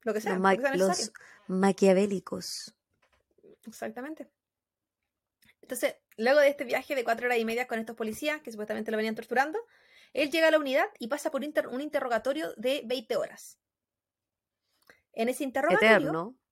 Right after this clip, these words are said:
Speaker 1: Él confiesa,
Speaker 2: Es que cualquiera confiesa
Speaker 1: según
Speaker 2: después de veinte horas, pues, huevona.
Speaker 1: y que, es que él hablaba de las torturas.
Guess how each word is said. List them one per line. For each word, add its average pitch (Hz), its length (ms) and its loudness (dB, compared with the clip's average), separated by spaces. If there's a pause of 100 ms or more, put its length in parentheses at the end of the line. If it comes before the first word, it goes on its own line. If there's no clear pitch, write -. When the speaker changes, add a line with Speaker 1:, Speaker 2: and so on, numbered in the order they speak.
(880)
Speaker 1:
Él 226 120 -2
confiesa, 349 800 -4
Speaker 2:
Es 185 80 -4
que 190 140 2
cualquiera 175 360 4
confiesa 180 340 0
Speaker 1:
según 196 100 0
Speaker 2:
después 190 200 2
de 190 60 6
veinte 190 220 0
horas, 208 240 0
pues, 214 140 -6
huevona. 202 460 -4 (800)
Speaker 1:
y 214 120 2
que, 196 180 4
es 214 60 -2
que 269 80 0
él 254 60 6
hablaba 226 240 6
de 226 60 6
las 220 100 -6
torturas. - 380 -8